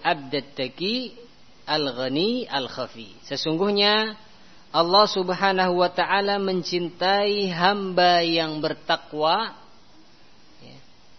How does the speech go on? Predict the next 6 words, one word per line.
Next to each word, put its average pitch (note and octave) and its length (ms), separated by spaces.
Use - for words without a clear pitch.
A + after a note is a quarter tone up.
yang D#3 800
cukup, F#3+ 400
merasa E3+ 400
cukup G3+ 480
hatinya, G3+ 680
ya, - 180